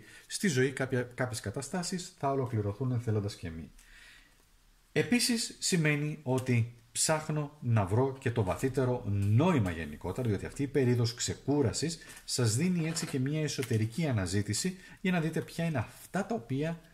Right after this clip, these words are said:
με εσάς ταιριάζουν καλύτερα για να συντονιστείτε. Από τις κάρτες Ταρό μία κάρτα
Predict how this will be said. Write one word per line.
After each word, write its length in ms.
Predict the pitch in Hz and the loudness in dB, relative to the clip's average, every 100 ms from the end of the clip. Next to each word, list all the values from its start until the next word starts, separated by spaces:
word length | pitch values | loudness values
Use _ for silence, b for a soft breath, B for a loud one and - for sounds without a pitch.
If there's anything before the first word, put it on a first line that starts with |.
| B | B
με 180 | - 110 | 0 2
εσάς 320 | 95 - 160 | 2 -2 -4
ταιριάζουν 500 | - 120 110 139 160 | -2 0 0 0 -4
καλύτερα 600 | - 90 85 107 - 90 | -4 -4 -2 -2 -2 -2
για 120 | 92 98 | -2 -4
να 80 | |
συντονιστείτε. 680 | 95 - 87 82 - - - - B B B - | -4 -6 -6 -6 -8 -14 -16 -20 B B B -6
Από 180 | 156 175 | -2 -2
τις 140 | - | -2
κάρτες 300 | - 117 107 | -2 -2 -4
Ταρό 240 | - 92 | -2 0
μία 180 | 104 95 | 0 0
κάρτα 380 | - 80 - - | -4 -8 -10 -20